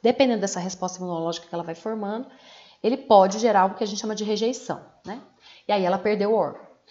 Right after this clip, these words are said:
E a gente fazia esse acompanhamento, então, pra ver como é que tava indo o sistema imunológico dela, quais são os anticorpos que ela forma. Os anticorpos pra esse tipo de coisa é, são específicos para o transplante. A gente tinha uma proteína que a gente dosava lá e tal.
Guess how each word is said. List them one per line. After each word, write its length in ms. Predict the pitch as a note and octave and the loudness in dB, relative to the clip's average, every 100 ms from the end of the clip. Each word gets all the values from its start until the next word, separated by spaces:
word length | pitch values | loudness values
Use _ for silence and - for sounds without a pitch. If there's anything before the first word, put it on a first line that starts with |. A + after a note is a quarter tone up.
| - _ - | -20 _ 0
E 60 | |
a 60 | B3 | 2
gente 180 | B3 - | 2 2
fazia 220 | C#4 B3 | 4 4
esse 100 | B3 | 2
acompanhamento, 680 | B3+ B3+ B3+ C#4 C#4 C4+ D#4 | 0 0 2 0 0 -2 -4
então, 220 | B3+ B3+ | -4 -4
pra 140 | C4 | -2
ver 80 | G3+ | -2
como 240 | - G3+ | -4 -4
é 80 | G3+ | -2
que 100 | - | -2
tava 320 | - A#3+ B3+ | 2 4 4
indo 460 | B3+ G#3 A#3 E4+ F4 | 0 -4 -4 -6 -8
o 60 | F4 | -12
sistema 380 | - G3 G3 G3 | -12 -10 -8 -6
imunológico 560 | F3+ F3 F3 F3 - | -8 -8 -8 -8 -8
dela, 420 | A3 F#3+ A3 A3 G3 | -4 -2 -2 -4 -4
quais 220 | F#3+ G3 | -6 -6
são 100 | G3 | -6
os 80 | F#3+ | -8
anticorpos 420 | F#3+ - F3 - | -8 -8 -8 -6
que 60 | |
ela 140 | F3+ F3 | -4 -4
forma. 480 | F3+ F#3 F#3 - - | -2 -4 -4 -8 -10
Os 80 | F#3 | -8
anticorpos 460 | A3+ - B3+ B3+ | -4 0 0 0
pra 180 | - A3 | -4 -2
esse 200 | G#3+ G#3+ | -2 -6
tipo 280 | G#3 - G3+ | -12 -12 -10
de 120 | G3 | -10
coisa 280 | G3+ B3+ C4+ - | -4 -2 -2 -2
é, 100 | B3+ | -4
são 280 | B3+ - B3+ | -4 -4 -2
específicos 540 | B3+ B3+ C4 - - | -2 -4 -6 -10 -10
para 180 | - B3+ | -2 -2
o 40 | |
transplante. 520 | C4 C4 C4 - C#3+ E3 | 0 0 -2 -4 -6 -6
A 40 | |
gente 240 | F3+ F3+ | -10 -10
tinha 180 | F3+ G3+ | -10 -8
uma 160 | G3 G3+ | -6 -6
proteína 500 | G#3 A3 A#3 A3 G#3 | -6 -6 -6 -6 -8
que 80 | A3 | -8
a 60 | |
gente 180 | G#3+ G#3+ | -8 -8
dosava 540 | G#3 A3+ F#3 F#3 G3+ | -8 -4 -4 -2 -4
lá 160 | F3 E3+ | -4 -6
e 60 | G3 | -10
tal. 160 | - | -18